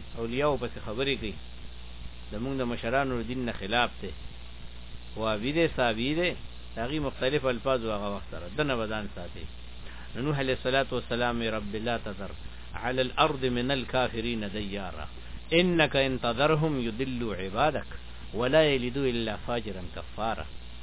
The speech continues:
په مخ د ځمکه الله ر دینه هیڅ څوک یو کور والا پرې نه دی. که ته پرې دی، نو د هغې نه پیدا کېږي څوک؟ فاجر او فاسق او بدکار او ستا نافرمانه ته پیدا کېږي.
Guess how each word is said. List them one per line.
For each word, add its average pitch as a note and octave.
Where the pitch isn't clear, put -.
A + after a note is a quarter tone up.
په C3+
مخ F#3
د D#3+
ځمکه F3
الله D#3
ر D3
دینه C#3+
هیڅ D#3
څوک G3+
یو D#3
کور D3
والا A#2+
پرې G2+
نه F#2+
دی. E2+
که A2+
ته C#3+
پرې E3
دی، G#3
نو -
د A#2+
هغې D3
نه D3+
پیدا B2+
کېږي D3+
څوک؟ -
فاجر B2
او C#3+
فاسق A2+
او B2
بدکار G2+
او A2+
ستا B2+
نافرمانه A2+
ته G2+
پیدا F#2
کېږي. F2+